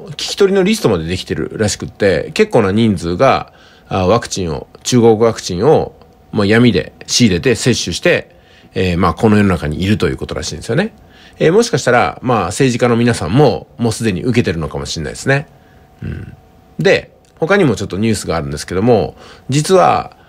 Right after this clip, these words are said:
このワクチンを日本に持ち込んだ中国人ブローカーにもインタビューできてるんですよね。で、これもね、あの、まとめて簡単に言うと、日本での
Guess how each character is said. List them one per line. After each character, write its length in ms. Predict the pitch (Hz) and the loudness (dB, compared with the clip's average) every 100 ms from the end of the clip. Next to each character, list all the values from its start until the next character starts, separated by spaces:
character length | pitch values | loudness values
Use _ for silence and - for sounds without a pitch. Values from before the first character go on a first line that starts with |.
| _ - | _ -4
こ 120 | 185 | 2
の 100 | 208 | 4
ワ 80 | 240 | 4
ク 100 | - | 0
チ 160 | - 110 | -4 0
ン 100 | 113 | 4
を 260 | 104 - | 2 2
日 120 | 113 135 | 2 4
本 140 | 220 | 4
に 80 | 143 | 2
持 140 | 98 | -2
ち 80 | - | -2
込 140 | 104 | -4
ん 60 | 90 | -2
だ 200 | 87 80 | 0 -2
中 220 | - 156 | 2 4
国 180 | 156 147 | 4 2
人 160 | 147 127 | 2 2
ブ 100 | 131 | 4
ロ 120 | 107 | 2
ー 40 | |
カ 220 | - - - - _ - - | 0 -12 -16 -20 _ -10 2
ー 40 | |
に 60 | 240 | 4
も 180 | 139 - | 4 2
イ 100 | 135 | 0
ン 40 | |
タ 120 | 110 80 | 0 0
ビ 80 | |
ュ 20 | 85 | -4
ー 20 | |
で 100 | 92 | -4
き 60 | |
て 120 | - 104 | -2 -2
る 80 | |
ん 20 | 69 | -2
で 60 | |
す 60 | - | -6
よ 100 | 76 | -2
ね。 180 | 139 - - - - - - - - - - | -2 -4 -18 -20 -20 -14 -6 -4 -4 -6 2
で、 200 | 160 147 | 4 4
こ 120 | 175 | 2
れ 60 | |
も 100 | 180 | 2
ね、 240 | 180 123 - | 2 0 -2
あ 100 | 123 | -2
の、 240 | 120 113 110 | 2 2 2
ま 140 | 123 | 2
と 80 | 147 | 2
め 100 | 143 | 2
て 240 | 131 87 | 2 0
簡 220 | - 107 | -2 -4
単 160 | 107 107 | 0 0
に 80 | 107 | 0
言 80 | 104 | 0
う 40 | |
と、 420 | 156 123 73 - - - - _ | 4 4 2 -4 -18 -20 -20 _
日 100 | 139 | 2
本 220 | 170 240 123 | 4 4 4
で 80 | |
の 400 | 101 113 85 - | 4 2 2 -4